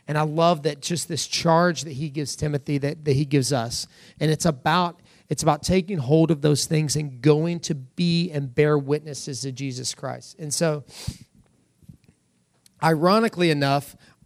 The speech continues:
uh, we finished this series today, and we are starting a new series next week. And it's a series that's gonna lead up into Easter. And I promise you, I planned this long ago.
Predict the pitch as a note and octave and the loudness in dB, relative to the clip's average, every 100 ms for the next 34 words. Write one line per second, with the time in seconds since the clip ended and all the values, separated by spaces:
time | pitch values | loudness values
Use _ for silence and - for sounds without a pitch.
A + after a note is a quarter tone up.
0 | - D3+ C3+ C3+ D#3 C#3+ - F#3 A3 - | 0 2 4 2 0 -2 0 2 2 0
1 | D#3+ - E3 D3 - D3+ C#3+ D3 C#3+ D3 | 0 0 0 0 -2 2 2 0 0 2
2 | D3+ - E3 C#3+ C3+ C#3+ E3 F#3 - E3 | 2 2 2 2 0 2 4 4 2 0
3 | D#3+ E3 F3 C3+ C#3 D3+ - - C#3+ D3+ | 2 0 0 -2 -4 -4 -6 -4 0 0
4 | - - _ _ _ _ C#3+ D3+ C#3 D3+ | 0 -10 _ _ _ _ 2 2 2 0
5 | - F3 D#3 C#3 - D3 C#3+ D3+ D#3+ D#3 | 2 2 2 -2 -4 -2 0 0 0 -6
6 | D#3+ E3 E3 - B2+ - _ _ C#3 C3+ | -8 -4 -4 -4 -6 -10 _ _ -14 -8
7 | D#3 F#3 G#3 - A3+ A#3 B3 G#3+ - C#3+ | -4 -4 -4 -4 0 2 2 0 0 -4
8 | A#2+ - D3 F#3+ - - G3+ G#3+ G#3 E3 | -4 -2 -2 -2 -6 -6 0 2 2 0
9 | C#3+ C3+ B2 - - B2 C3 E3 G#3 G#3 | 2 0 0 -6 -14 -4 0 2 2 2
10 | F3+ B2 | 2 0